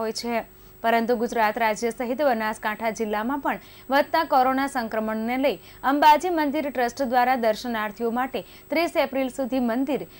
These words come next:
ગબ્બર મંદિર, ટ્રસ્ટ હસ્તકના પેટા મંદિરો, અંબિકા ભોજનાલય, અંબિકા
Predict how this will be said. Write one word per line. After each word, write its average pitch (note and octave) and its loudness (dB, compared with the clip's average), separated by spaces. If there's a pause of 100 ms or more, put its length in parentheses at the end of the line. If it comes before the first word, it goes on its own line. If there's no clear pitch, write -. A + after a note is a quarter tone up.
(200)
ગબ્બર C#4 4
મંદિર, B3 -2
ટ્રસ્ટ D#4 0
હસ્તકના C#4+ 0
પેટા A3+ 0
મંદિરો, B3+ 0
અંબિકા A#3 0
ભોજનાલય, A#3 0
અંબિકા C#4+ 2